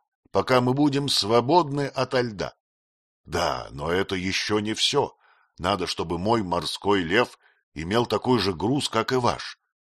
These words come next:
Обещайте мне это". "Это как будет угодно Богу. Но вот и Стимсон. Прежде всего, вас надо вытащить отсюда".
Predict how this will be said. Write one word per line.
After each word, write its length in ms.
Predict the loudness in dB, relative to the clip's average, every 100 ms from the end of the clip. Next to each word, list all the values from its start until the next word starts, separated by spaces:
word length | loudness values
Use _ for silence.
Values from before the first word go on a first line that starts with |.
| _ 0
Обещайте 880 | 2 4 4 2 2 0 0 -6
мне 200 | -6 -6
это". 440 | -4 -4 -4 -6 -18 _ _ _ _ _ _
"Это 380 | 4 6 6 2
как 240 | 2 0 2
будет 320 | 2 2 0
угодно 420 | 4 4 4 0
Богу. 400 | 0 -2 -2 -8 -14 -20 -8
Но 280 | 0 2 4
вот 280 | 6 6 6
и 80 | 0
Стимсон. 680 | 0 -2 -6 -6 -10 -10 _ _ _ _
Прежде 380 | 4 4 6 0
всего, 360 | 0 4 4 6
вас 280 | 6 4
надо 260 | 2 4 4
вытащить 560 | 4 0 -2 -4 -2 -4
отсюда". 520 | -2 -2 -2 -8